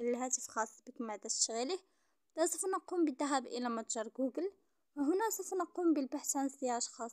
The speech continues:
بكم، سوف يظهر لنا هذا الشكل. عندما تجدون هنا تحديث، قم بالضغط عليه وسيتم تحديث تطبيقكم السياج، وهكذا نكون قد قمنا بحل المشكلة. ولا تنسوا الضغط على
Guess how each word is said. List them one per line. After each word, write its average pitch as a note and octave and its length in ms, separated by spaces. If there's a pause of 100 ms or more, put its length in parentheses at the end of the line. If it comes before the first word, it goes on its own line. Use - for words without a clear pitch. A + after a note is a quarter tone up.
بكم، D4 320
سوف D4 220
يظهر A#3+ 280
لنا A3+ 520
هذا A3+ 160
الشكل. D4 460 (600)
عندما F4+ 260 (100)
تجدون C#4 540
هنا A#3+ 300
تحديث، - 440 (460)
قم G#4+ 260
بالضغط D4 400
عليه B3 280
وسيتم B3 520
تحديث B3 400
تطبيقكم - 680
السياج، - 520 (500)
وهكذا C#4+ 840
نكون A#3+ 600 (140)
قد - 200 (220)
قمنا A#3+ 360 (1000)
بحل B3+ 340
المشكلة. D4 720 (400)
ولا F#4+ 220
تنسوا E4 400
الضغط C#4+ 400
على B3+ 260